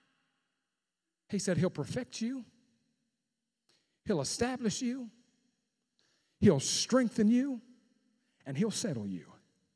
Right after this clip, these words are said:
But it's only gonna come after the fire. And we are in a hurry to get out of the fire, Brother Stout.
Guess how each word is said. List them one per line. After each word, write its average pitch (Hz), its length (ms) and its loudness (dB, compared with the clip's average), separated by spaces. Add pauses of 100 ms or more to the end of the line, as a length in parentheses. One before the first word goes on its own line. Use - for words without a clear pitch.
(520)
But 180 100 2
it's 160 120 0
only 202 220 2
gonna 220 180 0
come 113 340 -2 (840)
after 123 480 -4 (240)
the 127 80 -10
fire. - 520 -8 (2000)
And 165 160 0
we 233 180 8
are 185 160 8
in 226 180 2
a 214 160 4
hurry 240 680 2
to 185 140 0
get 165 300 2
out 226 300 -2 (140)
of 220 380 2 (280)
the 180 60 -2
fire, 123 560 0
Brother 120 220 0
Stout. 127 440 -4